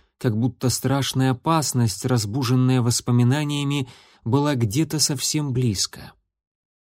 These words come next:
«А потом», мягко напомнил Огнегриф, Ярохвост закричал на желудя.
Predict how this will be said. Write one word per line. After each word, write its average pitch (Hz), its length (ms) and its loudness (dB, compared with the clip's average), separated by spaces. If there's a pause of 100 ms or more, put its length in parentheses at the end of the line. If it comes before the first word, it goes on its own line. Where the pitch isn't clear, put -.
(160)
«А 135 160 -4
потом», 113 760 -4 (440)
мягко 120 360 0
напомнил 117 560 2
Огнегриф, 107 680 0 (880)
Ярохвост 117 680 0
закричал 127 600 2
на 131 140 4
желудя. 107 640 2